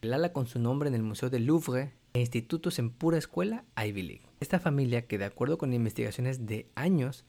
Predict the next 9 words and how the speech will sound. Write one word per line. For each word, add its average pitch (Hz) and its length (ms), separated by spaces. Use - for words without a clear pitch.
inició 127 380
un 175 120
cambio 156 420
en 127 100
la 113 100
cultura 131 440
de 123 100
recetar 113 440
medicinas 131 560